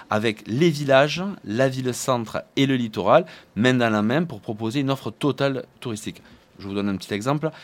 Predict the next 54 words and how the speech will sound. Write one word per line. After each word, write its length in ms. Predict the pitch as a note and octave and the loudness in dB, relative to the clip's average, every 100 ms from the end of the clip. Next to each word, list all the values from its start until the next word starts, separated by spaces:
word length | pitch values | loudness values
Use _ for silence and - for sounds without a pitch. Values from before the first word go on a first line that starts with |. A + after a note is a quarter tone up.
| - - _ | -20 -20 _
Il 120 | C3 A#2+ | -8 -6
fait 360 | - C#3 B2 | 0 2 2
de 60 | - _ - | 0 _ -8
temps 180 | F#2+ | -4
en 120 | G#2 G2+ | -2 -2
temps, 180 | A2+ A2 | -2 -2
euh, 180 | G2 D#2 D2+ | -4 -8 -8
du 100 | F#2+ | -4
vent 180 | G2+ A2 | 0 2
chez 180 | G#2+ A#2 | 0 -2
nous. 240 | C3 F3 - - - - | 0 -2 -6 -18 -18 -2
Euh, 400 | A2 G2+ G2+ G2+ | 2 4 4 2
le 160 | G#2+ A#2+ | 0 -2
public 400 | C3+ B2+ C#3+ C3 | -4 0 0 0
qui 160 | - | 0
ne 100 | G#2+ | 0
peut 140 | G#2 G#2+ | 0 4
pas 140 | B2 | 6
aller 80 | A#2 | 6
à 40 | |
la 60 | G#2 | 4
plage, 340 | B2+ D3 D3+ - | 4 4 2 -4
eh 80 | |
bien, 140 | A2+ D3 | -2 0
on 40 | |
le 120 | B2 A2 | 0 0
récupère 540 | F#3 E3+ D#3 - F#3 | -2 -6 -4 -2 0
et 60 | D#3 | -2
on 60 | |
lui 100 | B2+ | -4
dit, « 120 | C#3+ D#3 | -4 2
Voilà, 260 | C3+ A#2 - - - | 2 0 -6 -14 -8
il 40 | |
y 20 | |
a 80 | A2+ | -6
l'ensemble 260 | A#2 B2 A#2+ | -4 -4 -4
monumental, 600 | A#2+ A2 A2 A2 C3+ C#3 | -4 -4 -4 0 0 0
il 20 | |
y 40 | |
a 40 | G#2+ | -4
les 60 | |
musées 360 | A2+ D3 C3+ D3 | -2 -2 -2 -2
de 80 | B2+ | -2
la 120 | A#2+ | -4
ville 120 | A#2 | -6
de 80 | A#2 | -6
Narbonne, 380 | A2+ A2 B2+ C3 | -4 -2 -2 -4
il 40 | |
y 40 | |
a 20 | F2+ | -8
le 60 | |
patrimoine 500 | - C3 - B2 B2 | -6 -6 -6 -8 -6
de 80 | A#2+ | -6
Narbonne, 320 | A#2 A#2+ C#3+ | -4 -2 -4